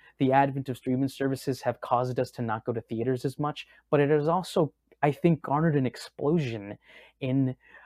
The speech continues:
opportunities for creatives across the creative fields. I think a giant market for media is important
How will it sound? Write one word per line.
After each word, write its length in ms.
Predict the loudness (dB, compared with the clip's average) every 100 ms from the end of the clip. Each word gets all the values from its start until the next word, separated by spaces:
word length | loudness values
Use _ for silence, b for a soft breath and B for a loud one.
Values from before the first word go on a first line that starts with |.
| B
opportunities 800 | 0 0 -2 0 2 2 0 -2
for 380 | -6 -4 0 0 0
creatives 520 | 0 2 4 2 -2
across 420 | -4 2 2 2
the 120 | -4
creative 380 | -2 0 0 -2
fields. 520 | -2 -4 -4 -8 -20 _ b _ _ -12
I 40 |
think 240 | -4 -2 0
a 60 |
giant 420 | -2 0 2 2
market 460 | 0 -2 -2 -6 -8 _
for 280 | -2 0 2
media 600 | 2 0 0 0 -2 -6 _ _ _ _
is 320 | -2 -2 -2 -8
important 640 | -10 -4 -2 -2 -2 -8